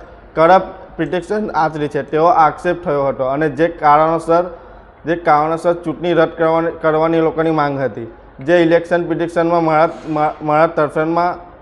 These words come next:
મારા તરફ હાજર, હાજર એડવોકેટ શ્રી કિરણ, કિરણભાઈ ઠાકોર, ઠાકોરે દલીલ, દલીલ કરી હતી અને કોર્ટે, નામદાર કોર્ટે મ-, અ,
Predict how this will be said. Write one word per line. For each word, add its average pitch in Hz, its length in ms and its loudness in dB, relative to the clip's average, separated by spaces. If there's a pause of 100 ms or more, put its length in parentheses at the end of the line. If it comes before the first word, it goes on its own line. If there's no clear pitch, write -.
(140)
મારા 156 200 4
તરફ 165 420 2
હાજર, 156 280 2 (360)
હાજર 143 320 0
એડવોકેટ 160 560 2 (460)
શ્રી 170 180 0
કિરણ, 165 460 0
કિરણભાઈ 165 600 0
ઠાકોર, 160 500 -2 (400)
ઠાકોરે 160 420 2
દલીલ, 160 420 0
દલીલ 165 380 -2
કરી 170 260 2
હતી 165 140 -2
અને 165 240 0
કોર્ટે, 160 340 -2 (280)
નામદાર 156 420 2
કોર્ટે 160 460 0 (880)
મ-, 147 140 -6
અ, 151 320 0